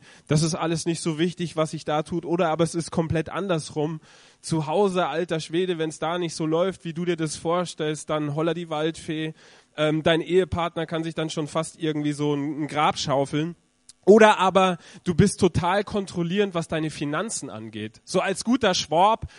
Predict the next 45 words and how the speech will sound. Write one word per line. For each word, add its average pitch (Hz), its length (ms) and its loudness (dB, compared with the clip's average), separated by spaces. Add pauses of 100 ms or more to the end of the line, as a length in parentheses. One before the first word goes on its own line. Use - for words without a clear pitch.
(140)
da 170 100 0
musst 220 300 2
du 180 140 4
wissen, 247 400 0
wo 180 100 2
jeder 190 460 -8
einzelne 185 440 -4
Cent 208 360 -6
detailliert 190 680 -2
irgendwie 180 360 -4
hinfließt, 190 760 -4 (340)
wo, 202 340 4
wo 208 100 8
geht 208 200 0
das - 200 -2
Geld 196 300 0
hin, 190 160 -2
was 190 180 -2
wird 202 140 -2
damit 202 260 2
gemacht. 185 480 -2
Aber 170 340 0 (220)
wenn's 175 220 -2
um 180 100 -4
deine 165 240 0
Kinder 240 380 -4
geht, 139 300 -8
so - 220 -12
Kindererziehung 175 920 -6
oder 139 220 -4
Enkelkinder 160 680 -4
oder 131 280 -4 (340)
was 160 220 -6
auch 160 120 -6
immer 180 280 -2
da 143 240 0
an 143 220 -8
Kindern 180 320 -4
in 143 100 -2
deinem 143 240 -2
Leben 160 260 -2
vielleicht 139 480 -8
gerade 131 320 -6
so 135 100 -4
ist, - 400 0